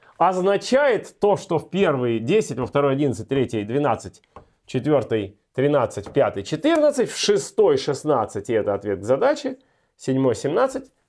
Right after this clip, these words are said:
восьмой восемнадцать, девятый девятнадцать, десятый двадцать. Итак, в шестой банке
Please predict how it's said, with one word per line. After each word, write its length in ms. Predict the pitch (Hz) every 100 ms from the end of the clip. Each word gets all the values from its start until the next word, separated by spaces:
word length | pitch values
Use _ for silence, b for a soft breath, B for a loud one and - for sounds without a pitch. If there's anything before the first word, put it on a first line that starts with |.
| _ _
восьмой 300 | 110 101 123
восемнадцать, 560 | 104 123 170 214 - - -
девятый 360 | 98 110 101 90
девятнадцать, 580 | 98 131 196 - - _ _ _ -
десятый 540 | - 135 131 113 - -
двадцать. 560 | - - 170 - - - _ B B B B
Итак, 400 | 123 131 247 247
в 60 | -
шестой 320 | 151 - 143
банке 480 | 139 226 220 208 202